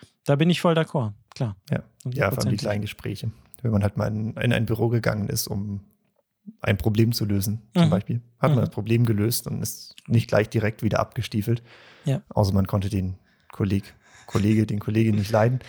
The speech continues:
Speaker 1: Ja.
Speaker 2: Ähm, aber ansonsten, keine Ahnung, äh, hat man ja noch weiter geredet über die neuen Schuhe, die man anhat, über die Postkarte, die an der Wand hängt, über irgendwas, was auf dem Tisch steht oder ähnliches und, und
Speaker 1: Richtig.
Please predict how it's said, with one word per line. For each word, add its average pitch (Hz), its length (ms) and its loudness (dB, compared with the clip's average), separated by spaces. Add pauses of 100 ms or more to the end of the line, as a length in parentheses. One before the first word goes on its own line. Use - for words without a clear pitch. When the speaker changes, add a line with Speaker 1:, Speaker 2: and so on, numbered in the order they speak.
(300)
Speaker 1:
Ja. 151 180 4
Speaker 2:
Ähm, 104 60 6
aber 104 160 2
ansonsten, 104 440 2
keine 104 200 2
Ahnung, 98 160 0 (420)
äh, 202 140 -2
hat 120 180 2
man 117 120 6
ja 110 60 4
noch 104 120 2
weiter 113 260 4
geredet 104 400 -4
über 98 640 0 (340)
die 127 80 8
neuen 135 300 6
Schuhe, 165 280 4
die 117 140 2
man 113 180 2
anhat, 117 540 0
über 110 320 0
die 113 140 -4
Postkarte, 113 580 0
die 107 160 0
an 107 80 0
der 107 160 0
Wand 107 300 0
hängt, 101 520 -2
über 98 640 2 (540)
irgendwas, 113 360 4
was 107 120 -2
auf - 120 -4
dem 104 80 -4
Tisch 120 180 2
steht - 240 -2
oder 107 180 -2
ähnliches 107 500 0
und, 104 200 -6
und 107 160 -6
Speaker 1:
Richtig. 117 360 -4